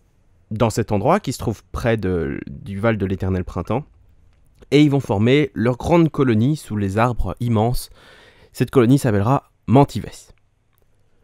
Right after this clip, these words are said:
Voilà, c'est tout pour cette vidéo. Elle est plus courte, je vous l'avais dit, en plus c'est un hors-série. Je vous l'avais promis, je vous l'ai fait. Je vous dis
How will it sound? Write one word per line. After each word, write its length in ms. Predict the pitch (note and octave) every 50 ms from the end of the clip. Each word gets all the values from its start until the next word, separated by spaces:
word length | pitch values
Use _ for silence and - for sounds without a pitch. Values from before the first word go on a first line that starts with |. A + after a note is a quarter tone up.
| _ _ -
Voilà, 260 | F#3 G#3+ D3 G2+ F2+
c'est 160 | - - E3+
tout 140 | F3 A3 G3
pour 160 | F3 F3+ -
cette 160 | - F3 D3+
vidéo. 420 | C#3 C#3+ C3+ A#2+ A2+ B2 D#3 G#3+ - - _ _ _ _ _ - _
Elle 140 | - A2+ A2+
est 40 | G#2+
plus 180 | - A#2 A2
courte, 220 | - D3+ D#3 D3+ A#2
je 40 | A2
vous 60 | G#2+
l'avais 180 | G#2 F#2+ F#2+
dit, 240 | F#2+ G#2 A2+ A#2 G#2+
en 60 | F2+
plus 160 | F2 - G#2+ -
c'est 120 | - -
un 40 | F#2+
hors-série. 420 | F#2 - - - G2 G2 B2 C3+ - - - - - - _ _ _ _
Je 80 | A2+
vous 80 | A2+ C3+
l'avais 180 | D3+ D3+ D#3 D3+
promis, 340 | - - D#3 D#3 D#3 D3+
je 100 | B2+ A#2+
vous 100 | B2 A2+
l'ai 80 | A#2+ A2+
fait. 300 | G#2 - B2+ C#3+ - - _ _ _ _ _ _ _ _ _ _ -
Je 180 | - G#2+ C3+ D#3
vous 120 | C#3+ D3+
dis 240 | D3 D#3+ D#3+ D3+